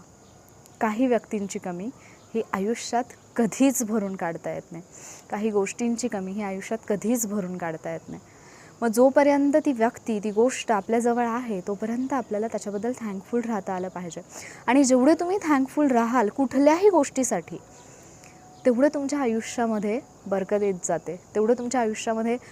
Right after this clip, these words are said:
आणखी काहीतरी चांगलं घडत जातं. आपल्याला जी सवय लागलेली असते ना, चांगल्या बाजू ज्या आहेत त्या झाकून ठेवायच्या किंवा चांगल्या बाजूंकडे दुर्लक्ष करायचं आणि माझं दुःख कसं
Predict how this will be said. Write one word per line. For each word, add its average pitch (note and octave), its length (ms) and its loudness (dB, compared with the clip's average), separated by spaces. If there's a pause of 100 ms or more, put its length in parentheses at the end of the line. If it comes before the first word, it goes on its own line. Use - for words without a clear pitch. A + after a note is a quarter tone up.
(260)
आणखी C4 320 4
काहीतरी C#4 360 4
चांगलं A#3+ 400 0
घडत G#3 360 0
जातं. E3+ 240 -6 (800)
आपल्याला D4+ 440 4
जी G#4 160 8
सवय D4+ 320 4
लागलेली C4+ 400 4
असते G#3+ 260 -2
ना, F#3+ 140 -8 (500)
चांगल्या A#3 480 6
बाजू C#4+ 320 4
ज्या C#4+ 180 2
आहेत A3+ 400 -2 (140)
त्या B3 80 4
झाकून A3+ 500 -2
ठेवायच्या G3 400 2
किंवा A3 180 0
चांगल्या A3 380 0
बाजूंकडे A#3 460 2
दुर्लक्ष G#3 420 -2
करायचं F#3 400 -4
आणि G3+ 160 -4
माझं A#3 360 2
दुःख C#4 240 0
कसं D4+ 420 4